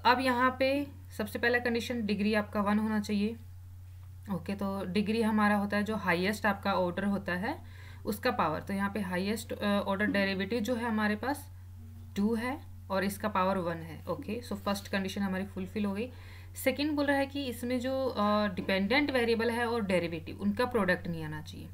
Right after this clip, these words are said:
तो डिपेंडेंट यहाँ पे कौन सा हुआ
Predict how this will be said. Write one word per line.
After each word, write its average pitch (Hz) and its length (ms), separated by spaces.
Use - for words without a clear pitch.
तो 214 60
डिपेंडेंट 208 680
यहाँ 269 300
पे 269 100
कौन 254 220
सा 269 140
हुआ 262 280